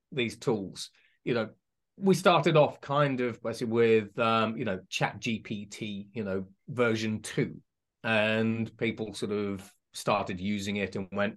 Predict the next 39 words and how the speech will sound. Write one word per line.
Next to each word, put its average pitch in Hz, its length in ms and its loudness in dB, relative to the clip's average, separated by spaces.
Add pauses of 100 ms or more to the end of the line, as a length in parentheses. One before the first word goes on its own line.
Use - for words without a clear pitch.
(100)
"Actually, 269 380 -2
you 180 100 -2
know, 151 120 2
this 156 140 -2
is 147 120 -6
fairly 151 320 2
interesting. 147 600 0
You 139 80 -2
know, 131 120 2
it 127 100 -4
can 120 160 -2
write 135 260 4
some 123 220 0 (400)
fairly 123 300 2
interesting 117 800 0
blogs 113 440 2
and 107 100 -4
articles, 110 800 -2
and, 101 320 -4
you 110 160 -2
know, 98 100 0
it's 104 140 -4
been 110 380 -2
able 117 280 2
to 104 120 -10
fool 120 500 2
a 107 60 0
couple - 320 -2
of - 40 -8
humans 110 580 0
basically 110 300 -4
on 95 180 -4
Reddit," 110 440 0
you 107 60 -8
know, 101 140 -4
that 110 180 -4
kind 107 220 -4
of 98 60 -10
stuff. - 340 -4